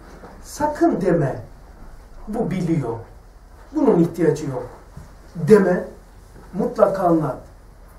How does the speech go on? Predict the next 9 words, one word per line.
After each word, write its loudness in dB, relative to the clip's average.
Çünkü 0
şu 0
anda 0
sanki -4
her 2
şey -2
yok -2
oldu -14
bende. -20